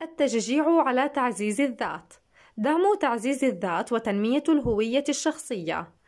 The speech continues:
أظهر للشخص أهمية قبوله لذاته وتطوير مهاراته الفردية. التفاعل بفعالية. كن حاضرًا وتفاعل بفعالية مع الشخص،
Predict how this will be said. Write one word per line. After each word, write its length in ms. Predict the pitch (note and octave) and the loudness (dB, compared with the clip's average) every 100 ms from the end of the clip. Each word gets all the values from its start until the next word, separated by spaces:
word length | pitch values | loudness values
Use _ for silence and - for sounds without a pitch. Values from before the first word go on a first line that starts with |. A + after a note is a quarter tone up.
| - - - | -20 -14 -2
أظهر 280 | B3 G3 G#3 | -2 0 -2
للشخص 520 | G3+ G3+ B3+ B3+ - | 0 0 -2 -2 -6
أهمية 520 | A#3 G#3+ G#3+ A#3 B3 | -8 -4 0 2 2
قبوله 720 | B3 A3+ A3+ A3 B3 C4+ C4+ | 2 -2 -2 0 2 2 2
لذاته 720 | D4+ D#4 F4 D#4 F#3 - - E3+ - _ - - | 2 4 2 0 -4 -6 -8 -8 -16 _ -20 0
وتطوير 680 | B3+ C#4+ C4 G3 G#3+ A#3 C4+ | 0 2 0 0 -2 0 2
مهاراته 680 | C4+ F3+ F#3+ F#3+ A3 - C4 | 0 -2 -2 -2 -2 -4 -2
الفردية. 800 | C#4 D#4 D#4 G#3+ F#3+ E3+ E3 E3 _ _ _ - _ _ _ _ _ _ _ _ - | -2 0 0 0 -4 -4 -4 -6 _ _ _ -20 _ _ _ _ _ _ _ _ -16
التفاعل 800 | E4 E4 C#4+ C4 B3+ C#4 C4 C#4+ | -12 -4 -4 0 0 2 2 4
بفعالية. 960 | B3 B3+ C#4 A#3+ C4+ C4 G3+ D#3 E3 E3 - - - - | 2 0 -2 -2 -2 -2 -2 -4 -6 -8 -18 -20 -14 -2
كن 180 | A3 | 0
حاضرًا 540 | G#3 B3 A3 A#3 A3 G#3+ | 2 2 4 2 2 0
وتفاعل 600 | G#3+ G#3+ C4+ D4 E4 E4 | 0 -2 0 0 0 0
بفعالية 720 | D#4+ C#4+ A#3+ A#3+ B3+ C#4 D4 | -2 0 -2 0 0 0 2
مع 320 | D4 C4+ B3 C#4+ | 2 2 2 0
الشخص، 680 | - G#3+ E3+ - - - | -2 -6 -8 -10 -14 -16